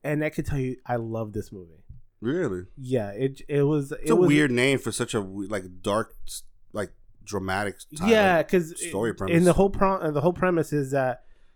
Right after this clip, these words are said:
Speaker 1: um, he, he grew all, he raised, they raised all their children in the wilderness, so they know a lot about survival skills.
Speaker 2: Mm-hmm.
Speaker 1: Like, if you, you have to hunt it
Speaker 2: Mm-hmm.
Speaker 1: to eat it.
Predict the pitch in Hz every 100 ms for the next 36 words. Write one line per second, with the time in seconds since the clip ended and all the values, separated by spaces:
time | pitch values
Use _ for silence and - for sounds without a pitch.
0 | _ _ 139 131 123 123 - - - 151
1 | 147 - - 175 156 143 139 - - _
2 | _ - 151 208 220 180 165 165 156 156
3 | - 143 170 135 156 196 190 156 143 160
4 | 165 170 156 160 160 135 170 160 143 127
5 | 123 127 156 190 135 123 - 127 135 156
6 | 147 131 127 135 123 127 123 - 120 135
7 | 160 135 - 117 117 117 120 - - _
8 | - - 135 117 139 143 - 156 170 151
9 | - - 190 185 131 107 - - - 101
10 | 95 - - 165 113 95